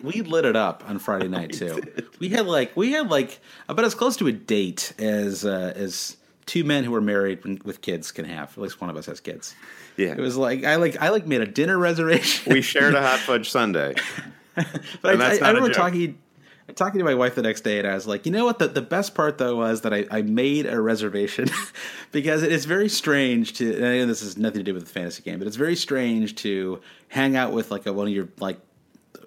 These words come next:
Speaker 1: one of your friends, even, even an old close friend, and be like, "Listen, I, <laughs> I got us dinner for two at eight," right? <laughs> It's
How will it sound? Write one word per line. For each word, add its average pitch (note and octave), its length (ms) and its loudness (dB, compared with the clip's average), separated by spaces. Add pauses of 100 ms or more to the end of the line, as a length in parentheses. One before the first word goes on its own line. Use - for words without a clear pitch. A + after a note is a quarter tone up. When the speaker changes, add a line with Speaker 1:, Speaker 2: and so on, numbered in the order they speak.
(180)
Speaker 1:
one A#2+ 160 0
of C3 40 4
your D3+ 100 2
friends, G#2 280 -2
even, C3 160 2
even C#3 240 2
an C#3+ 80 4
old C#3 400 2
close B2+ 220 -4
friend, G2 440 -4 (460)
and A#2 140 0
be A#2+ 100 -2
like, G#2+ 260 -2
"Listen, C3 280 -2
I, A2+ 120 2 (220)
<laughs> - 220 -10
I C#3 80 -2
got D#3+ 140 2
us D3+ 100 2
dinner D3+ 260 2
for C3+ 100 -4
two C3 280 0
at A2 100 0
eight," G2 400 -4
right? A#2 200 2
<laughs> F#2 40 -2
It's C3+ 160 0